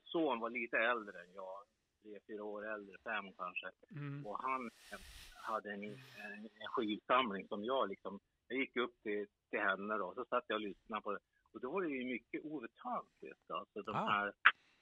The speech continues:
Speaker 1: eh, eh, vad heter de? Dagny och
Speaker 3: Varmkorv Boogie och de här.
Speaker 2: Mm.
Speaker 3: Eh,
Speaker 1: Det var, ja,
Speaker 2: Mm.
Speaker 3: ja, det var
Speaker 1: hela
Speaker 3: han, den första som gjorde rock på svenska, väl?
Speaker 2: Mm.
Speaker 1: Ja, kan man väl säga.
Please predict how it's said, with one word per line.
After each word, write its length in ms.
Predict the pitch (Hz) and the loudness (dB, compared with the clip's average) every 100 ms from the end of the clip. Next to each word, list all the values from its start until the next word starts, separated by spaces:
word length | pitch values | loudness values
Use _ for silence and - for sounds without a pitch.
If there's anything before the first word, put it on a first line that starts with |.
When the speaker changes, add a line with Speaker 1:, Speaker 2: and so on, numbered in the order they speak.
| _ - | _ -4
Speaker 1:
eh, 720 | 113 113 110 107 107 113 87 90 - _ _ _ _ - | 4 4 4 0 -2 -4 -6 -10 -14 _ _ _ _ -10
eh, 680 | - - - 233 - 220 - - - - | -4 -4 -4 -4 -6 -8 -10 -14 -18 -4
vad 120 | 107 | 0
heter 140 | 117 120 | 0 0
de? 380 | 101 87 - - | -4 -6 -12 0
Dagny 720 | 110 117 117 104 101 101 98 | 2 2 0 -2 -4 -6 -6
och 720 | 95 98 95 98 90 92 85 - - - | -4 -2 0 0 0 -4 -8 -14 -20 -10
Speaker 3:
Varmkorv 500 | 90 95 95 - 98 | 0 0 0 -2 -2
Boogie 360 | 92 131 123 82 | 0 -2 -2 -6
och 60 | |
de 120 | 73 | -8
här. 220 | 82 117 - | -10 -12 -6
Speaker 2:
Mm. 220 | 143 143 | -2 0
Speaker 3:
Eh, 200 | 151 151 | 0 0
Speaker 1:
Det 120 | 151 139 | 0 6
var, 140 | 131 - - - - | 6 6 -20 -2 6
ja, 260 | 117 117 | 8 8
Speaker 2:
Mm. 160 | 135 139 | 6 -2
Speaker 3:
ja, 120 | - 104 | 2 6
det 60 | |
var 60 | 117 | 8
Speaker 1:
hela 120 | 135 | 10
Speaker 3:
han, 200 | 117 - | 8 6
den 120 | 123 | 4
första 360 | 147 180 - 139 | 10 10 8 6
som 80 | 151 | 6
gjorde 180 | 139 127 | 6 8
rock 280 | 135 - | 6 4
på 100 | - | -2
svenska, 500 | 117 127 101 - 143 - 95 | 2 2 2 0 -4 -4 -6
väl? 240 | 90 80 | -6 -6
Speaker 2:
Mm. 220 | 139 139 | -6 0
Speaker 1:
Ja, 140 | 143 208 285 _ _ | 2 4 2 _ _
kan 60 | 226 | 0
man 100 | 190 | 2
väl 100 | 113 | 2
säga. 500 | 120 98 98 98 | -2 -4 -4 -6